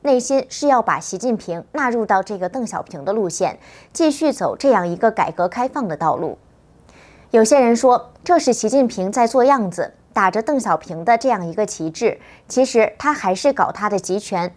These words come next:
走他的社会主义道路。三中全会之后，习近平有三星期的时间没有公开露面。尽管后来在会面越共领导人时出现在公众面前，各界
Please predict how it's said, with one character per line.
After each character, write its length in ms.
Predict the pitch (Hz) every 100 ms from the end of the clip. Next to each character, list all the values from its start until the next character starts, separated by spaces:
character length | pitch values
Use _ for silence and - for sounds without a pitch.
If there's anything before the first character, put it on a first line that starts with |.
| -
走 160 | 196
他 200 | 160 202
的 120 | 233 190
社 160 | 262
会 200 | 233 233
主 160 | 196 -
义 80 | 160
道 200 | 160 143
路。 200 | 139 - _ _ - - - -
三 160 | - 311
中 140 | 320
全 160 | 233 208
会 140 | 254
之 120 | 254
后， 280 | 254 220 151 -
习 160 | - 277
近 200 | 320 285
平 220 | 226 240
有 140 | 196
三 220 | 175 277 285
星 160 | 240
期 100 | 226
的 120 | 196
时 180 | 175 180
间 220 | 185 196 196
没 120 | 202
有 100 | 175
公 180 | 208 220
开 180 | 220
露 140 | 220 180
面。 260 | 170 175 - - _
尽 160 | - 294
管 180 | 294 196
后 200 | - 262
来 180 | 190 196
在 220 | 262 233
会 180 | 311 254
面 260 | 240 202
越 160 | 285 233
共 200 | 247 208
领 120 | 196
导 160 | 226 170
人 200 | 165 202
时 240 | - 170
出 180 | - 269
现 180 | 269 226
在 120 | 196
公 180 | 226 247
众 100 | 220
面 220 | 214 180
前， 300 | - 160 - - - -
各 180 | 320 247
界 200 | 247